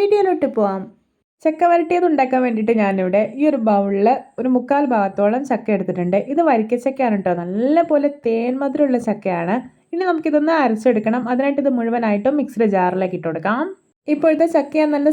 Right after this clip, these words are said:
സ്മൂത്ത് ആയിട്ട് അരച്ചെടുത്തിട്ടുണ്ട്. ഇനി നമുക്കിത് മാറ്റി വയ്ക്കാം. ഞാനിവിടെ ഒരു പാൻ അടുപ്പത്ത് വെച്ചിട്ടുണ്ട്.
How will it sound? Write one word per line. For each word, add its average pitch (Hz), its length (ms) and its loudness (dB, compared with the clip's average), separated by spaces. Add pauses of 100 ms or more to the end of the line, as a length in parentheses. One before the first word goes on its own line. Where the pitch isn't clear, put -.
സ്മൂത്ത് 277 460 2
ആയിട്ട് 254 240 2
അരച്ചെടുത്തിട്ടുണ്ട്. 202 680 0 (160)
ഇനി 320 180 2
നമുക്കിത് 214 300 2 (100)
മാറ്റി 185 260 0
വയ്ക്കാം. 190 340 -2 (640)
ഞാനിവിടെ 311 340 2
ഒരു 302 140 0
പാൻ 247 260 0
അടുപ്പത്ത് 240 300 0
വെച്ചിട്ടുണ്ട്. 208 360 0